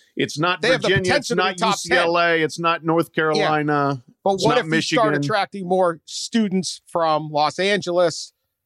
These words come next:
Speaker 2: and, and, and, and California particularly, or anywhere else? And so an, a-, an, a-, an independent athletic department allows you to do that. You're still Texas. People are gonna wanna schedule you. And again, the playoff is created for Notre Dame in part.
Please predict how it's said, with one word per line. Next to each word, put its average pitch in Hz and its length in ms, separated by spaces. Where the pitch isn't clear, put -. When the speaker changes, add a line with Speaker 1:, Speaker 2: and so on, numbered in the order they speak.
Speaker 2:
and, 127 380
and, 131 320
and, 131 140
and 139 180
California 170 560
particularly, 139 540
or 123 100
anywhere 151 320
else? 135 220
And 147 160
so 170 260
an, 156 120
a-, 170 280
an, 156 180
a-, 151 140
an 160 240
independent 185 540
athletic 208 300
department 147 340
allows 135 320
you 131 80
to 113 60
do 151 180
that. 156 280
You're 151 120
still 208 280
Texas. 165 400
People 190 280
are 160 40
gonna 147 160
wanna 139 200
schedule 131 380
you. 127 200
And 151 100
again, 151 440
the 135 120
playoff 175 800
is 156 160
created 151 500
for - 160
Notre 131 300
Dame 165 400
in 117 140
part. 101 340